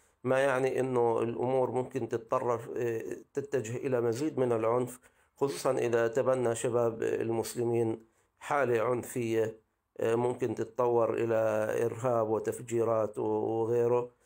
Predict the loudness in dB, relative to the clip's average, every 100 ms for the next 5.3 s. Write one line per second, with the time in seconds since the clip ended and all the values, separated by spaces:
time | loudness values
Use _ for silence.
0 | _ _ -2 2 2 2 2 2 2 2
1 | 2 0 0 0 0 0 0 2 2 2
2 | 0 0 -2 -4 -2 0 0 -2 -4 -6
3 | -2 0 0 0 -2 -2 -2 0 -2 -2
4 | -2 0 0 2 2 0 0 -2 -6 -2
5 | 0 2